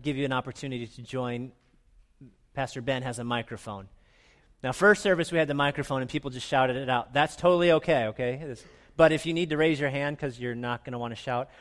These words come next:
we're gonna give you the opportunity here to speak about what you're joyful about, what you're thankful for.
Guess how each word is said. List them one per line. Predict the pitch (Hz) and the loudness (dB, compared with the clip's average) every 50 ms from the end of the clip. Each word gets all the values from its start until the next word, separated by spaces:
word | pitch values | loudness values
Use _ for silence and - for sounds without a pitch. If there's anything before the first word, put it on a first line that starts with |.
| - _ | -4 _
we're | 151 170 | 4 4
gonna | 180 175 165 | 4 4 4
give | 147 165 | 2 0
you | 160 147 | 0 2
the | 147 143 | 4 4
opportunity | 135 - - 135 - - 160 160 143 113 110 107 | 4 4 2 -6 -8 -8 -8 -6 -6 -6 -6 -8
here | 107 117 107 107 107 - _ _ _ _ _ _ _ _ _ _ _ _ _ _ | -6 -6 -6 -6 -8 -10 _ _ _ _ _ _ _ _ _ _ _ _ _ _
to | - 131 | -10 -10
speak | 117 - - - 190 185 - | -8 -8 -8 -4 -4 -2 -2
about | 170 135 135 127 131 | 0 2 2 2 2
what | 135 139 139 147 | 2 0 -2 -2
you're | 139 143 | -6 -6
joyful | 131 - 151 151 175 170 - 139 | -6 -4 0 0 0 0 0 -2
about, | 117 117 117 110 | 0 0 0 2
what | 127 143 156 - - | 2 2 0 0 0
you're | 151 156 160 | -2 -4 -4
thankful | - - 185 170 175 175 - - 127 | -2 -2 -2 -2 -2 -4 -4 -6 -6
for. | - - - 110 107 92 98 104 | -6 -6 -8 -8 -8 -8 -8 -12